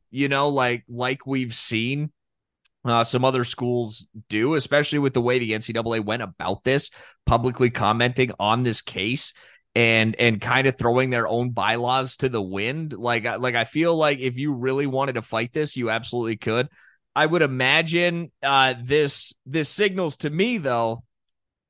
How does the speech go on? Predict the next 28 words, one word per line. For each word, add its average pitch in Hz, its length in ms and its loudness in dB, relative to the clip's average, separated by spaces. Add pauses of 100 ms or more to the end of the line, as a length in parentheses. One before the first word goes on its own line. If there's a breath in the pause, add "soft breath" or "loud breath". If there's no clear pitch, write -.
(140)
right, 143 300 2
that, 131 300 0
that 127 180 0
Jim 143 260 0
Harbaugh 143 560 0
definitely 135 520 -4
wants 123 440 -2
to 120 120 -2
be 123 720 0
at 117 280 -2
Michigan 120 560 -2
as, 110 160 -2
as 107 260 -4
the 98 100 -8
coach 120 340 0
of 92 80 -8
the 76 60 -14
future, 143 460 0
right? 143 320 0
Like, 139 320 0
'cause 135 280 0
i-, - 80 -16
if 139 340 -4
he 202 120 -4
was 185 140 0
just 156 300 -2
gonna 151 180 -2
be 135 460 -2